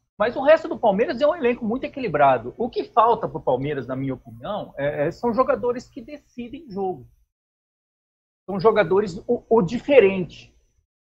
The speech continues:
sabe? Que é o que o Pal-, que é o que o Flamengo tem quatro, cinco jogadores que são diferentes, são diferenciados, são nota oito, oito e meio,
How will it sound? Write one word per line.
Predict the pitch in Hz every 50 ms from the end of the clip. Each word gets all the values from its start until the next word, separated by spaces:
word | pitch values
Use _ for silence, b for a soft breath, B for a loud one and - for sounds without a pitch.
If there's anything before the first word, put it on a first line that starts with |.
| _ -
sabe? | 175 165 135 113 - - _ _ _ _ _
Que | - 214
é | 226
o | 233
que | - 277
o | 226
Pal-, | - 262 240 202 190 208 202 180 -
que | -
é | 220
o | 214 214
que | - 254
o | 247 196 - - -
Flamengo | - 277 247 220 202 196 208 202 202 202
tem | - 226 214 208 208 208 185 156 139 135
quatro, | - - 202 202 208 208 - 226
cinco | - _ - 214 202 - 190
jogadores | 185 190 170 170 151 139 156 160 165 -
que | _ _ -
são | 208 202
diferentes, | 196 - - 269 254 226 208 220 214 - _
são | - 139 139
diferenciados, | _ - 180 175 180 - - 190 185 190 185 180 - _ _ _ _ _ _ _ _
são | - 180 175
nota | 175 180 180 - 202
oito, | 175 170 185 196 185 185 - 151
oito | 139 135 -
e | 208
meio, | 190 196 208 208 196 160 127 -